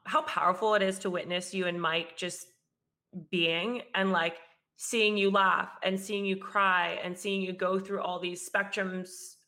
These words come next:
of emotion and interact with your daughter and, like, be there for, um, you know, Keon and, and raising money for, you know, a cause that you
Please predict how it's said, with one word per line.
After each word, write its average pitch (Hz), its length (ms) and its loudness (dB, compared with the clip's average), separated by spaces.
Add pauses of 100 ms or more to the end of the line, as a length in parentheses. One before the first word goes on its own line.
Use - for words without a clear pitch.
(100)
of 190 120 4
emotion 180 720 2
and 180 180 -2
interact 190 480 2
with 185 140 -6
your 180 100 0
daughter 185 480 4
and, 175 260 -4
like, 160 240 -2 (580)
be 233 200 2
there 190 440 6 (100)
for, 175 560 4 (540)
um, 165 580 0 (180)
you 208 120 0
know, 165 280 0 (180)
Keon 202 520 6
and, 175 220 -2
and 180 180 0
raising 196 320 2
money 196 300 0
for, 175 460 0 (640)
you 202 100 0
know, 165 300 2
a 185 100 2
cause 180 420 2
that 170 260 2 (380)
you 185 640 -2